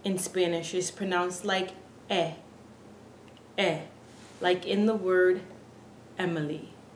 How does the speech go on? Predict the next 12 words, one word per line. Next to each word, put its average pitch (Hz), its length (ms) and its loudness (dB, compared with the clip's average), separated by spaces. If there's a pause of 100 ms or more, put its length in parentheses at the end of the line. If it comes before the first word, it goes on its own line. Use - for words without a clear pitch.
(400)
In 202 200 2
the 233 80 8
word 196 500 2 (420)
Eddie. 160 420 -2 (1080)
In 208 160 2
the 220 80 4
word 190 480 0 (300)
best. - 680 -2 (720)
eh 165 240 2 (300)
is 175 140 -4
the 170 60 -6
pronunciation. 165 920 -8